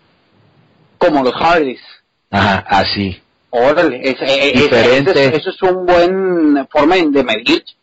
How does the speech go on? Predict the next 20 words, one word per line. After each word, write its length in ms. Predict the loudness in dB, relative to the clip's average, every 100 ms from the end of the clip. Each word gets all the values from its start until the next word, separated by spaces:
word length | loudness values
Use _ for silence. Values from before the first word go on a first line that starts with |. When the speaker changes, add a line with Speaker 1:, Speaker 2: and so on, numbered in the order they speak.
| _ _ -8
Speaker 2:
Y 160 | -2
eso 240 | 0 0 0
quiere 220 | 2 2
decir 360 | 2 -2 -2
que, 220 | -2 -2 -2
que 180 | -2
vamos 300 | 0 0 2 0
a 40 |
vender 300 | 0 0 0
un 200 | -2 -4
chingo 440 | -2 -2 0 2
de 120 | 0 0
camisas, 520 | -2 -2 -4 -2 -2
vamos 200 | 0 0
a 40 |
vender 200 | 0 0
un 200 | 0 -2
chingo 400 | -2 0 2 2
de 120 | 2
cachuchas. 560 | 0 -2 -2 -2 0